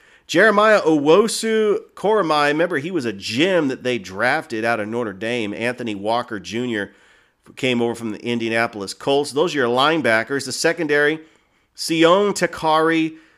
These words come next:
Denzel Ward, the former Ohio State Buckeye, Grant Delpit, the former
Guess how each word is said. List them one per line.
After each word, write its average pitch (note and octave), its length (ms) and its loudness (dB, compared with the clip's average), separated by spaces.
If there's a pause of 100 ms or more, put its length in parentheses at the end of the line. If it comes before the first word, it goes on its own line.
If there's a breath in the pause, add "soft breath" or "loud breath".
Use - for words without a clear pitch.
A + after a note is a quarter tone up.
(180 loud breath)
Denzel F3+ 640 4
Ward, E3 440 2
the C3+ 100 -2
former D#3 500 0
Ohio C#3 400 0
State C3+ 460 -2
Buckeye, C#3 560 0
Grant A2+ 440 -4
Delpit, C3 440 -2
the A2 80 -6
former B2+ 400 -4